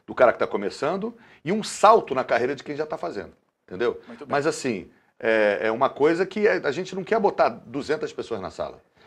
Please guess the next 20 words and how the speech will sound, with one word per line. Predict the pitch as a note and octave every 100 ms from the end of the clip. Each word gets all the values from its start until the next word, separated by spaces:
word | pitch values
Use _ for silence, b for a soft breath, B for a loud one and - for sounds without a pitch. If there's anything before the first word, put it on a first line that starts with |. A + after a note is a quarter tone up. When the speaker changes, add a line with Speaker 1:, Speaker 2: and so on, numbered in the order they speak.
| b
Speaker 1:
A |
gente | A2 D3+
quer | - E3
limitar, | C3 A2 C3 F3+ - _ _ _
que | D3
é |
pra | -
ficar | - B2
um |
negócio | G#2 E2+ -
exclusivo, | - F#2+ E2+ C#3+ E3 F#3+ b b -
que | C3+
é |
pra | - C3
ensinar | - A#2+ A2
pra | A2
quem | C3 A#2+
realmente | E3 A#2+ A2+ -
se | -
interessa. | C3 A2 G2+ E3+ - A3+